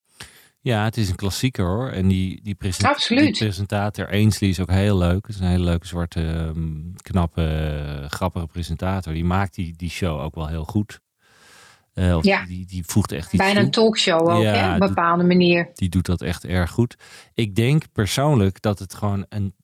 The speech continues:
Speaker 1: beetje oudbollig format is. En dat daar in vierennegentig was dat natuurlijk best wel leuk. Maar dat we inmiddels,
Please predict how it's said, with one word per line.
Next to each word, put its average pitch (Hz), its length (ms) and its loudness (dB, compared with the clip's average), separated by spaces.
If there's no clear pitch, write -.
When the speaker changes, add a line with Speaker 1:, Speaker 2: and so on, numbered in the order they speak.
Speaker 1:
beetje 104 380 0
oudbollig 98 640 0
format 90 480 0
is. 78 320 -10
En 92 160 2
dat 92 180 2
daar 92 260 -2
in 92 320 0
vierennegentig 107 760 0
was 98 200 -10
dat 82 140 -12
natuurlijk 87 420 -10
best 90 200 -8
wel 87 220 -8
leuk. 95 340 -4
Maar 90 140 -8
dat 92 160 -8
we 90 120 -14
inmiddels, 95 560 0